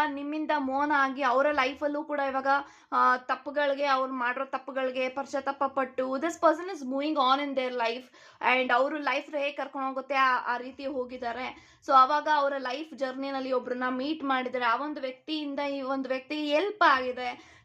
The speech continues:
So why not ಆ ಒಂದು ವ್ಯಕ್ತಿನ ನಾನು ಮದ್ವೆ ಮಾಡ್ಕೊಂಡ್ರೆ ಚೆನ್ನಾಗಿರುತ್ತೆ, ಆ ಒಂದು ವ್ಯಕ್ತಿನ ನಾನು ಇಷ್ಟಪಟ್ರೆ ಚೆನ್ನಾಗಿರುತ್ತೆ ಅಂತ ಹೇಳಿ I think this person is fall in love. So ಈ ತರ ನಾನು ಹೇಳ್ಬೋದು. ಅಂದ್ರೆ this person is not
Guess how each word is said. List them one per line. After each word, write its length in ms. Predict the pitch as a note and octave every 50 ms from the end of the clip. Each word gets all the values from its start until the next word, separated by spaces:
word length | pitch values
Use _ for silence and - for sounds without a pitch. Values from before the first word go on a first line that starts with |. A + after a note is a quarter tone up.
| - -
So 60 | E4
why 340 | D#4 D4 D4 D4+ E4 E4+ F4+
not 200 | D#4 D4+ D#4 D#4
ಆ 100 | C#4+ C4+
ಒಂದು 200 | C#4 C#4+ C#4 C#4
ವ್ಯಕ್ತಿನ 360 | C4 C4 B3+ - - D#4 D#4 D#4
ನಾನು 200 | D4+ D4 C#4 C4+
ಮದ್ವೆ 240 | C4 A#3+ A#3 C4+ D4
ಮಾಡ್ಕೊಂಡ್ರೆ 520 | D4+ D4 C4+ C4+ C4 C#4+ C#4 C4+ C4 C4 C4
ಚೆನ್ನಾಗಿರುತ್ತೆ, 760 | B3+ - C#4 C4+ C4+ C#4 C#4 C4+ C4+ C4 B3+ B3+ B3+ - C4
ಆ 180 | B3+ B3+ B3
ಒಂದು 200 | C4 C4+ C4+ C4+
ವ್ಯಕ್ತಿನ 360 | C4 C4 B3 B3 - D#4 D#4 D#4 D4+
ನಾನು 180 | D4 C#4+ C4+
ಇಷ್ಟಪಟ್ರೆ 520 | C4+ B3+ - - D4 D4 - C4 C4+ C#4 C#4+
ಚೆನ್ನಾಗಿರುತ್ತೆ 680 | C#4+ - D4+ D4 D#4 F4 F4 E4 D#4+ D#4+ D#4 D#4 D4
ಅಂತ 160 | C#4 C#4+ C#4
ಹೇಳಿ 240 | C#4+ C4 C4 C4+ C#4+
I 140 | C#4+ C4+ C4
think 220 | C4 D#4 D#4 C#4
this 140 | C#4 C4 -
person 260 | C4+ B3+ B3+ C#4 C#4+
is 80 | D4 C#4+ -
fall 300 | D4+ C4+ B3+ C4+ C#4 D4
in 100 | D4 D4
love. 320 | C4+ B3+ A#3+ A#3+ A#3+ A#3+ A#3+ - D#4 - - - - _ _ -
So 60 | -
ಈ 280 | D#4 D4 D#4 E4+ E4+ -
ತರ 160 | F4 F4 F4 F4
ನಾನು 200 | E4+ E4 D#4+ D4+
ಹೇಳ್ಬೋದು. 600 | C#4+ C4+ B3+ B3 B3 B3 B3 B3 A#3+ A#3+ A#3+ B3+ C4+ D#4+ D#4 - - - _ - - C4
ಅಂದ್ರೆ 300 | C4+ C#4+ D4 D4 D#4 E4
this 240 | E4 E4 D#4+ E4 -
person 300 | - C#4+ C4+ C#4 D#4 D#4
is 180 | E4 E4 D4+ D4
not 240 | C4 B3+ C4 C4+